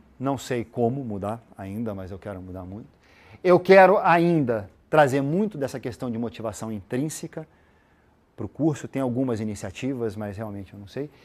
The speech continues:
E uma coisa que eu quero monstruosamente é melhorar o ensino de laboratório lá dentro da faculdade, que é,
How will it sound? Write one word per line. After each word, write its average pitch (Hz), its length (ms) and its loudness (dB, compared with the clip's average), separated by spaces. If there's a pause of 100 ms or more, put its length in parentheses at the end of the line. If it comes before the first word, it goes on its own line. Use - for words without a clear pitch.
(200)
E 160 140 2
uma 254 160 4
coisa 165 320 6
que 160 100 -2
eu 131 60 2
quero 127 400 -2 (140)
monstruosamente 135 1160 2 (520)
é 151 100 4
melhorar 135 380 4
o 127 60 -2
ensino 120 260 -6
de 113 100 -4
laboratório 107 880 -2 (480)
lá 113 320 0
dentro 104 300 -8
da 104 60 -14
faculdade, 90 600 -14
que 110 220 -8
é, 120 240 -2